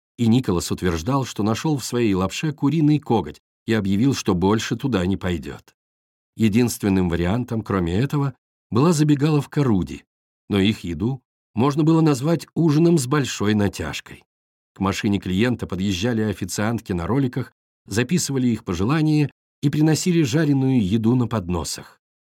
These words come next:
Там всегда были толпы подростков. Николас и Натаниэль открыли дверь четырнадцать Б и, не обращая на отца никакого внимания, сразу направились к телевизору и включили его.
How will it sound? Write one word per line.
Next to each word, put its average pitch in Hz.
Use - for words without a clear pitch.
Там 104
всегда 104
были 123
толпы 92
подростков. 78
Николас 113
и 117
Натаниэль 101
открыли 135
дверь 123
четырнадцать 95
Б 135
и, 117
не 131
обращая 151
на 143
отца 147
никакого 131
внимания, 147
сразу 165
направились 151
к -
телевизору 147
и 180
включили 95
его. 76